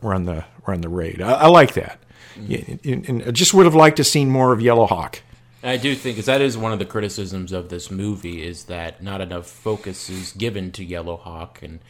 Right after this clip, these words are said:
Speaker 2: I think just have dual main characters. Just, it's all from Blocker's point of view, but take some of that point of view away and give it to Yellow Hawk.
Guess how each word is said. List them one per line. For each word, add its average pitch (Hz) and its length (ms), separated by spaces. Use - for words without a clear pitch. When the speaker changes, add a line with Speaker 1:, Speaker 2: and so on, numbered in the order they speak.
Speaker 2:
I 113 100
think 151 300
just - 360
have 123 640
dual 113 360
main 104 340
characters. - 720
Just, - 340
it's 101 340
all 110 280
from 117 440
Blocker's 92 520
point 92 320
of 87 80
view, 87 140
but - 220
take 123 320
some 104 220
of 90 80
that 82 220
point 87 220
of 85 100
view 87 160
away 87 500
and 87 200
give 92 180
it - 100
to 95 100
Yellow 95 360
Hawk. - 440